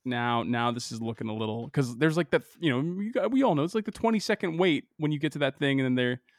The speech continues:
switch the track, and then you go back. It's like, "Oh,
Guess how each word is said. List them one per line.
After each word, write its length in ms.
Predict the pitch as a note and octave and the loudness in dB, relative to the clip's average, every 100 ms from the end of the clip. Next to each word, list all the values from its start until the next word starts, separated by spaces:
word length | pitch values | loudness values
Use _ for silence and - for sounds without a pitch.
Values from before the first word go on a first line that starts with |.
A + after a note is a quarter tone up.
| _ _ _ - | _ _ _ -18
switch 320 | - A2+ - | -10 -10 -8
the 80 | D#3 | -8
track, 400 | - G3 F3 - | 2 4 4 0
and 100 | A#2 | -4
then 80 | A2+ | -2
you 60 | |
go 100 | B2+ | -2
back. 160 | C3 A#2+ | -2 -2
It's 100 | B2 | -4
like, 140 | A2+ - | -6 2
"Oh, 280 | E3 F#3 | 4 4